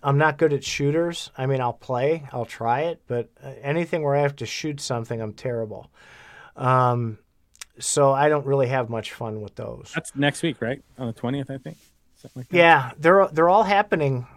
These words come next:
Speaker 1: conveniently right at the end of the quarter. Um,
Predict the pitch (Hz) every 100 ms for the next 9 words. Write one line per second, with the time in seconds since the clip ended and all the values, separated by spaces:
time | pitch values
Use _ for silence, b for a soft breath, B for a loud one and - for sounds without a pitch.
0 | B - 143 127 226 381 147 131 131 131
1 | 143 151 147 156 160 151 127 - 175 180
2 | 123 117 _ B B B B B 143 147
3 | 143 143 139 131 127